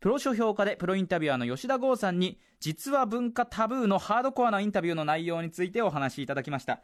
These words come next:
まとめようにもまとめられないような、言語化できないことばかりでした。そういった内容でした。剛さん、ハードコアっす。続いてはこちら。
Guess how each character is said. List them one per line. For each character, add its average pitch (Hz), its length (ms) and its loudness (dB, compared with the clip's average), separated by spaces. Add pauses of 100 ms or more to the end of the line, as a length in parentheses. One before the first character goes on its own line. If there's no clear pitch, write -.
(140)
ま 175 200 0
と 254 140 0
め 262 180 4
よ 269 240 2
う 233 40 0
に 220 80 0
も 208 140 4
ま 180 160 2
と 226 100 0
め 226 140 4
ら 226 120 4
れ 226 80 0
な 226 160 2
い 226 120 -2
よ 220 160 2
う 202 40 0
な、 180 140 2
言 185 240 0
語 214 100 -4
化 - 140 0
で 208 120 0
き 220 100 -6
な 233 140 2
い 202 80 0
こ 185 120 -4
と 190 300 2 (100)
ば 196 140 0
か 233 140 0
り 214 100 2
で 170 80 2
し - 100 -6
た。 165 100 2
そ 185 240 0
う 208 60 2
い 190 40 -4
っ - 20 -20
た 202 300 0
内 185 300 -2
容 190 200 -2
で 180 80 0
し - 80 -8
た。 - 160 0 (200)
剛 208 200 2
さ 202 160 2
ん、 190 40 2
ハ 202 260 -4
ー - 20 2
ド 233 80 2
コ 233 120 2
ア 208 40 2
っ 190 40 -4
す。 190 240 -2 (880)
続 170 240 -4
い 233 80 0
て 226 80 0
は 202 220 0 (140)
こ 160 160 -6
ち 302 120 0
ら。 294 140 -2